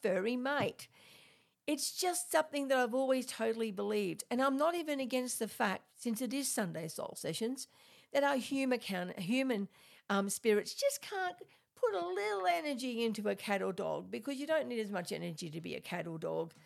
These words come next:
as you do a human being. That takes a lot of energy. So that hasn't escaped my thoughts either. Um, and as I said, this is Sunday Soul Session, so this is just my thoughts. So I think that I know that our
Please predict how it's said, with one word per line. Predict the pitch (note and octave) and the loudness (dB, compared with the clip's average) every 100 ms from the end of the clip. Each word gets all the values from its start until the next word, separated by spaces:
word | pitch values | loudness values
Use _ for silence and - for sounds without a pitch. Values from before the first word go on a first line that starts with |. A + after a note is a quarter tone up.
| - - - | -20 -4 2
as | F#3 E3+ | 2 2
you | G3 | -2
do | E3+ G#3 F3 D#3+ D#3 _ _ - | 0 2 2 0 -4 _ _ -6
a | |
human | E3 - G3+ F3+ E3 | -4 0 2 2 2
being. | A3+ E3 D#3+ | 2 2 -4
That | F#3+ | -6
takes | E3+ E3 | -6 -6
a | |
lot | F3 A#3+ | -2 0
of | G3 | 0
energy. | D#3+ D#3+ D#3 D3+ - - - - | -4 -8 -6 -6 -8 -14 -14 0
So | F4 F4 | 4 4
that | F#4 G4 | 2 0
hasn't | E4 E4 D4+ C4+ | 0 0 0 -2
escaped | C4+ - B3 A3+ G#3+ | -4 0 2 2 0
my | G#3 G3+ G3 _ - | 2 2 0 _ 0
thoughts | B3 A3+ - G3 | 2 4 2 0
either. | G3 G3 - - _ _ - - _ | 2 2 -2 -12 _ _ -20 -20 _
Um, | G#3 G3+ G#3 G#3 | 2 4 4 4
and | A3 | 2
as | A#3+ | 4
I | C4+ | 2
said, | C4 B3 G3 | 4 2 2
this | A3 D#4 | 0 0
is | A3+ | 0
Sunday | - F#3 D#3+ D#3 | 0 -2 -4 -2
Soul | G3 D#3+ | -2 -2
Session, | - - D#3 F3+ | -4 -8 -8 -6
so | - G3 G3+ - _ _ _ | 0 0 0 -8 _ _ _
this | G4 - | -2 -2
is | G#3+ | -4
just | G3 - | -6 -6
my | E3+ | -8
thoughts. | C3+ F#3+ F3 - - - _ - - - - | -6 -6 -8 -10 -14 -14 _ -20 -20 -20 -2
So | C#4+ C#4+ | 6 8
I | E4+ F4 | 8 6
think | B3 A3+ | 0 2
that | A3 G#3 - _ _ _ _ _ _ _ _ _ _ - | 2 2 -4 _ _ _ _ _ _ _ _ _ _ 2
I | C4+ C#4+ | 4 4
know | B3+ G3+ F#3+ C#3+ G3+ - _ _ - | 4 4 4 0 -8 -16 _ _ 2
that | F#3 | 6
our | G3+ | 6